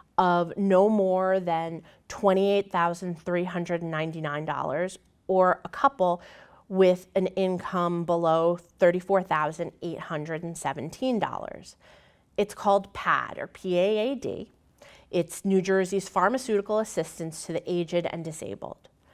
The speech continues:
If you qualify for this, um, and there's no asset limit on this, your generic drugs would be no more than five dollars,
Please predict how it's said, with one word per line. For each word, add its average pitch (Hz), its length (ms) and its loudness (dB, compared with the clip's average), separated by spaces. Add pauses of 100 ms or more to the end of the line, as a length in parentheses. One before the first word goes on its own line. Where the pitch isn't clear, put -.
(720)
If 202 220 4
you 208 60 -6
qualify 220 580 2
for 320 160 -4
this, 190 420 -4 (340)
um, 170 280 2
and 185 140 0
there's 180 180 0
no 196 360 4
asset 208 460 -2
limit 139 260 -6
on 104 240 -8
this, - 420 -10 (340)
your 175 880 2 (260)
generic 190 460 2
drugs 220 300 2
would 208 120 -4
be 202 120 -4
no 175 260 2
more 175 420 2
than 170 240 -4
five 156 380 0
dollars, 214 560 2